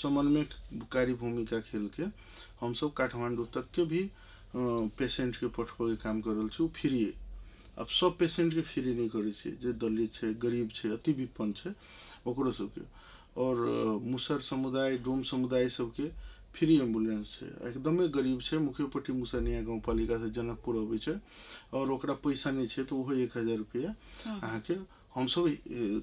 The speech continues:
Speaker 1: निर्णय करके, देख के, जे वास्तव में एकर क्षमता नै छै एक हजार रुपैया तीरे के, त ओहन के फ्री करै छै। स्वास्थ्य सेक्टर में अहाँके उ छै। अब स्वास्थ्य सेक्टर में वैकेंसी केने छै, एगो सुविधा संपन्न बर्थिंग सेंटर के अहाँके सारा चीज सेटअप भ गेल छै।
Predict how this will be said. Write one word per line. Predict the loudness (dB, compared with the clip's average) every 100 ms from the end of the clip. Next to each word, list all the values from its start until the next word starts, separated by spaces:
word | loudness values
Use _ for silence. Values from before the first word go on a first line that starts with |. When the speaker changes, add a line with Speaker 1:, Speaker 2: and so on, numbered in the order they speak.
| 0
Speaker 1:
निर्णय | 2 2 2 -2 0
करके, | -2 -2 -2 -4
देख | 0 0 0 0
के, | -2 -2 -10 -20 -20 -14 0
जे | 2 4
वास्तव | 2 0 0 -2
में | 0
एकर | -2 -6
क्षमता | -6 -4 -4 -2
नै | 0 -2
छै | -2 -4
एक | -2
हजार | -2 0
रुपैया | -2 -4
तीरे | 0 0 0
के, | -4
त | -4 -4
ओहन | -2 -2
के | -2
फ्री | 0 0 0
करै | -2 -6
छै। | -10
स्वास्थ्य | -2 -2 -2 -4
सेक्टर | -6 -4 -4
में | 0 -2
अहाँके | -4 -16 -18 -18 -18 -6 -2 2
उ | 2
छै। | 0 -4
अब | -6 -4
स्वास्थ्य | 4 4 4 -4
सेक्टर | 2 4
में | 4
वैकेंसी | 2 0 0 0 -4
केने | -2 0 -2
छै, | -2 -4 -6 -18 -18 -18 -18 -2
एगो | 2 4 4
सुविधा | 2 0 2 0
संपन्न | 0 -2 0 0
बर्थिंग | 2 -2 -2 -8
सेंटर | -4 -4 -4
के | -4 0 0 0 -4 -12 -20 -20 -20 -8
अहाँके | -2 -2 0 -2
सारा | 0 2 2
चीज | 0 -2 0 -2
सेटअप | -2 -4 -2 -4
भ | -2 -2
गेल | -2
छै। | -4 -6